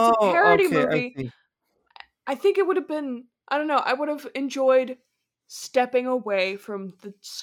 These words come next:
Speaker 2: I know, but then
Speaker 1: stereotypical
Speaker 2: we wouldn't have
Speaker 1: romance
Speaker 2: gotten
Speaker 1: stuff.
Speaker 2: the very good sex, s-, kind of, quote-unquote, sex scene. Good shots and all that.
Speaker 1: I would have just had them be, like,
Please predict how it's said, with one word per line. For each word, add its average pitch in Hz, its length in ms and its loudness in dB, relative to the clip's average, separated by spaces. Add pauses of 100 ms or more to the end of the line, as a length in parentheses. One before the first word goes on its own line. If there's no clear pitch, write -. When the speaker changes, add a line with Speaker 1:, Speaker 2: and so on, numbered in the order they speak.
(320)
Speaker 2:
I 156 60 -2
know, 175 180 0
but 151 160 -8
then 156 100 -8
Speaker 1:
stereotypical 160 40 -4
Speaker 2:
we 175 80 -2
wouldn't 180 320 -4
have 170 120 -4
Speaker 1:
romance - 20 -20
Speaker 2:
gotten 165 300 -8
Speaker 1:
stuff. - 20 -12
Speaker 2:
the 143 140 -8 (360)
very 151 220 -8
good 143 340 -12 (460)
sex, - 640 -14
s-, - 220 -16 (260)
kind 151 280 -6
of, 214 200 -10 (140)
quote-unquote, 185 580 -8
sex 208 280 -10
scene. 240 360 -10 (720)
Good 151 160 -14
shots 151 260 -12
and 175 140 -8
all 175 100 -4
that. 196 220 -4 (760)
Speaker 1:
I 269 120 2
would 370 180 4
have 330 80 -2
just 330 180 -6
had 294 220 -2
them 277 160 0
be, 254 200 -6
like, 220 300 -2